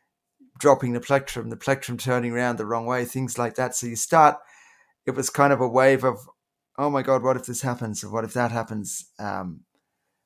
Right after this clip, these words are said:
but it didn't. But what I did find, I mean, a, a big thing with any instrument, I think, is tension. You, you, you wanna be as relaxed as possible.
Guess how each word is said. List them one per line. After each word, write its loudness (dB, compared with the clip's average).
but 6
it -4
didn't. -2
But 4
what 6
I 6
did -2
find, 2
I 0
mean, -2
a, -4
a 0
big 0
thing -6
with -6
any -4
instrument, -8
I -10
think, -14
is -16
tension. -8
You, -12
you, -12
you -12
wanna -4
be -6
as -8
relaxed -6
as -16
possible. -10